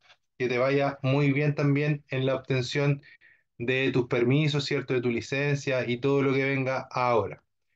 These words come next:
En el punto dos dice, "Conducir siempre a la defensiva". ¿Qué significa conducir siempre a la defensiva? Significa que debo conducir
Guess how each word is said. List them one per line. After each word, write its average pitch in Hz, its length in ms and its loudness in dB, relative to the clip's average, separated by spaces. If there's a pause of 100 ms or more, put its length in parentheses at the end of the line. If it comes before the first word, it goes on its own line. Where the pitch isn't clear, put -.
(580)
En 156 120 0
el 165 160 0
punto 202 300 4
dos 196 180 2
dice, 185 280 -2
"Conducir 175 760 0
siempre 208 800 2
a 180 160 2
la 180 360 2
defensiva". 175 1000 0 (240)
¿Qué 180 140 -4
significa 175 640 2
conducir 156 440 2
siempre 165 400 -2
a 160 40 2
la 156 80 2
defensiva? 151 580 -2 (580)
Significa 202 600 2
que 190 120 0
debo 190 340 2
conducir 196 760 0